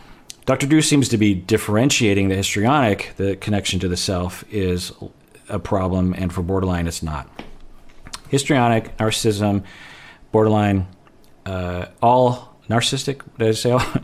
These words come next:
<laughs> All have a problem with a disconnection of the self and, and a, a lack of this. We used to say lack of self, but really it's a lack of connection with the self, 'cause there's definitely a self down there. I've talked about this before, but in brief, when we're young,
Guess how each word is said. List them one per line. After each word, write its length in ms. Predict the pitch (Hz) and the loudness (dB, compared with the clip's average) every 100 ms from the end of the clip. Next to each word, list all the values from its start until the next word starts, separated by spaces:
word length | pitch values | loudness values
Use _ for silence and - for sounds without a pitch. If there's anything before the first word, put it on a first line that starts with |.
| - | -8
<laughs> 240 | - - - | -14 -6 0
All 240 | 127 139 | 4 4
have 420 | 147 120 113 110 | 4 4 2 2
a 80 | 113 | -4
problem 540 | - 104 104 104 101 | 0 2 4 2 0
with 200 | 104 98 | -2 -2
a 120 | 104 92 | -2 -2
disconnection 520 | 95 - 104 98 98 | -2 -2 -2 -2 -2
of 60 | |
the 60 | 95 | -2
self 260 | - 95 107 | -2 -2 -2
and, 180 | 107 - | -4 -4
and 160 | 107 101 | -4 -4
a, 380 | 101 92 - | -4 -6 -4
a 20 | 98 | -2
lack 340 | 101 101 101 | 0 0 0
of 240 | 92 - - | -4 -6 -8
this. 320 | 101 95 - - - - - | -6 -6 -8 -12 -18 -6 2
We 100 | 139 | 4
used 100 | 175 | 4
to 80 | 160 | 2
say 220 | 147 113 | 4 4
lack 380 | 107 107 117 113 | 4 4 4 2
of 120 | 95 | 0
self, 520 | - 98 107 - - - | -2 -2 -2 -6 -6 -2
but 160 | 107 | 0
really 360 | 117 131 120 107 | 4 4 6 4
it's 160 | 104 | 2
a 60 | 104 | 0
lack 280 | 98 104 101 | 0 0 -2
of 140 | 95 | -4
connection 640 | - 98 92 101 - 92 | -4 0 0 0 -2 -4
with 100 | 87 | -6
the 60 | - | -8
self, 220 | - 78 | -12 -10
'cause 140 | 104 110 | -4 -2
there's 140 | 113 | 0
definitely 360 | 131 127 117 104 | 0 0 0 -2
a 40 | |
self 280 | - 98 92 | -2 -4 -4
down 180 | 92 85 | -4 -6
there. 160 | 80 - - - - - - - - | -8 -16 -20 -20 -20 -20 -20 -20 -18
I've 80 | - | -4
talked 180 | - 147 | -2 2
about 120 | 135 | 2
this 140 | 123 | 2
before, 300 | - 110 101 | 0 0 0
but 140 | 101 - | 0 0
in 160 | 123 | 2
brief, 460 | 113 107 98 - - - - - - - _ | 2 2 0 -4 -14 -20 -20 -20 -20 -20 _
when 220 | - 123 | 0 4
we're 140 | 151 151 | 6 6
young, 500 | 123 113 110 120 | 6 4 4 2